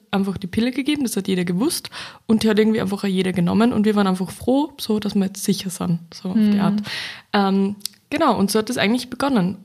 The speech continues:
Speaker 1: Ähm, ich war vierzehn Jahre alt und hab einfach dann die Pille genommen, ohne groß drüber nachzudenken.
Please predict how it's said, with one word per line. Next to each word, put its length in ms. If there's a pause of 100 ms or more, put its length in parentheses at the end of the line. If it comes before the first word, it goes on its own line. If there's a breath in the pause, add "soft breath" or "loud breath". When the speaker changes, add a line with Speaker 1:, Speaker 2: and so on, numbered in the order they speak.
(120)
Speaker 1:
Ähm, 360
ich 120
war 100
vierzehn 340
Jahre 180
alt 220
und 80
hab 100
einfach 300
dann 240 (580)
die 60
Pille 280
genommen, 440 (240)
ohne 320
groß 240
drüber 220
nachzudenken. 880